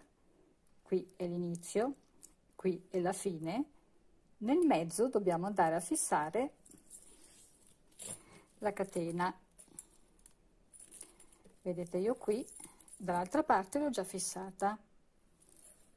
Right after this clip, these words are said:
ho lavorato il punto basso e la cucitura resta così all'interno, così.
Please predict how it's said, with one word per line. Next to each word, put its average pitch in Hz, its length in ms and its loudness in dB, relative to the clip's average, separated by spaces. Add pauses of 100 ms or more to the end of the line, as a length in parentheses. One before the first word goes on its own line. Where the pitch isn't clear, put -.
(360)
ho 180 100 -4
lavorato 175 480 2
il 170 60 -4
punto 185 340 0
basso 269 680 4 (140)
e 196 120 -2
la 180 100 2
cucitura 185 640 0
resta 190 320 -2
così 262 500 2
all'interno, 175 1040 -4 (3250)
così. 165 420 -6